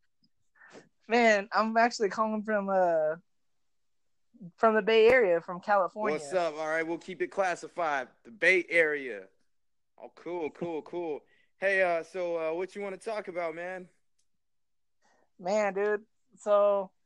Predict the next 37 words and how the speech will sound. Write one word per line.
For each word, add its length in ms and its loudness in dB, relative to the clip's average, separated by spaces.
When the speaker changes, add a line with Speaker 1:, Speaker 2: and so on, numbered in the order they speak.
Speaker 1:
man, 160 0
we 80 -6
could 140 -6
talk 200 6
about 320 -2
anything, 540 -4
man. 100 -4
I'm 60 -12
Speaker 2:
Anything. 280 -2
Speaker 1:
always 220 -8
down. 160 -8
Speaker 2:
Are 80 2
you 420 -4
a 80 -4
gamer? 380 -6
Speaker 1:
Yeah. 140 -8
Oh, 320 8
yeah, 440 6
dude. 240 -8
I 140 -2
love 240 0
video 320 -6
games, 360 -16
man. 140 -8
Speaker 2:
Cool. 500 4
All 80 2
right, 160 6
what 200 6
do 80 4
you 120 4
think 280 0
about 360 2
Fortnite? 580 4
Speaker 1:
You 180 4
know 280 8
what, 300 6
dude? 320 0